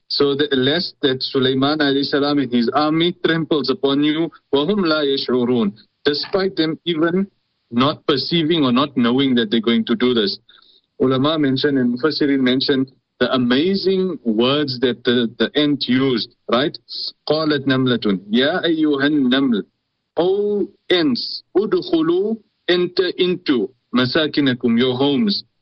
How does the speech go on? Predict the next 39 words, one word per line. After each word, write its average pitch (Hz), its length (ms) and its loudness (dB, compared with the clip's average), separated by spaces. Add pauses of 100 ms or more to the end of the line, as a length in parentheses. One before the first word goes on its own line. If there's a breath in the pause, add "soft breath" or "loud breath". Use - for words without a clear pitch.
(160)
لا 143 300 0
يحطمنكم. 143 1200 0 (560 loud breath)
Lest 156 400 0
Sulaiman 139 520 0
alayhi 147 240 0
salam 139 320 0
and 131 120 0
his 120 140 0 (120)
enem-, 165 320 0
uh, 135 200 0
uh, - 180 2
and 139 140 2
his, 120 200 0
uh, 117 200 0
army 180 420 0 (400 loud breath)
tramples 175 420 0
upon 170 280 0
you, 185 80 0
وهم 165 320 0
لا 160 120 0
يشعرون, 143 400 0
without 135 340 0
them 147 180 2
even 135 240 0
knowing. 120 340 0 (560 loud breath)
They 139 100 2
use 165 400 0
this 139 220 0
here. 135 180 2
They 120 100 0
say 160 220 -2
that 147 180 0
the 127 200 -2
ant 156 280 -2
had 127 180 0 (920)
a 127 60 0
lot 139 260 0
of 165 100 0 (220)
hikmah, 120 460 0